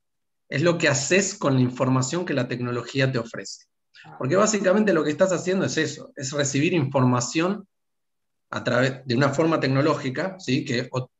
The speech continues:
de otra, otrora no podrías, pero si no haces nada con esa información, si vos tenés un montón de tableros, de indicadores, de scoring, de conductores,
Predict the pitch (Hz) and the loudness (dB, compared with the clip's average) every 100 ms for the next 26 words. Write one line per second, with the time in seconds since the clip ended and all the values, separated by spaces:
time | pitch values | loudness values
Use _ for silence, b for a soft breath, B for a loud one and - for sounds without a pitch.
0 | - 135 131 127 120 147 147 147 139 131 | -6 -2 -2 -2 0 2 4 4 2 2
1 | 143 143 127 - - _ B B B _ | 2 2 0 -2 -8 _ B B B _
2 | _ _ - 117 117 - 170 254 254 185 | _ _ -2 0 0 2 2 4 4 4
3 | 262 170 110 113 113 117 110 110 110 113 | 4 4 2 0 -2 -2 -4 -4 -2 -4
4 | 104 98 - 113 147 170 180 190 160 160 | -4 -8 -6 -2 0 0 0 2 0 2
5 | 196 190 156 160 175 170 160 127 127 127 | 2 2 2 4 4 4 4 4 4 4
6 | 131 139 160 170 156 131 117 - - 165 | 2 2 2 2 0 0 -4 -6 -2 0
7 | 160 147 135 127 135 139 135 156 131 117 | 0 0 0 0 -2 -4 -2 0 0 -2
8 | - | -8